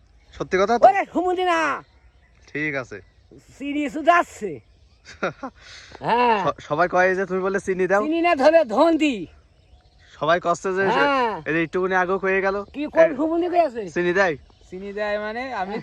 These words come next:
Speaker 3: পাঁচ কেজি গুড় কিনে নিলাম, ওইতে একটু চিনি পাইনি, একদম খাঁটি গুড়।
Speaker 1: ও।
Speaker 3: মাইসে আগে ওরকম কইতো।
Speaker 2: গুড় আমার বউ বানায়। আমার বউ নির্ভেজাল।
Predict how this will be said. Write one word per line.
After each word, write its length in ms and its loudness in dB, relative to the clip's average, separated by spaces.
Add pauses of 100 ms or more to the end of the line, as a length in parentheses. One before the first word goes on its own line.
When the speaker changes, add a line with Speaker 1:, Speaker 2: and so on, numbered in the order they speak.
Speaker 3:
পাঁচ 240 -6
কেজি 160 -8
গুড় 200 -6
কিনে 180 -14
নিলাম, 340 -10
ওইতে 300 -10
একটু 200 -12
চিনি 240 -12
পাইনি, 260 -8
একদম 440 -10
খাঁটি 340 -12
গুড়। 500 -12
Speaker 1:
ও। 420 -4
Speaker 3:
মাইসে 320 -6
আগে 220 -6
ওরকম 340 -8
কইতো। 360 -14 (1600)
Speaker 2:
গুড় 320 -2
আমার 200 2
বউ 220 4
বানায়। 520 0 (1400)
আমার 280 -4
বউ 420 0
নির্ভেজাল। 640 0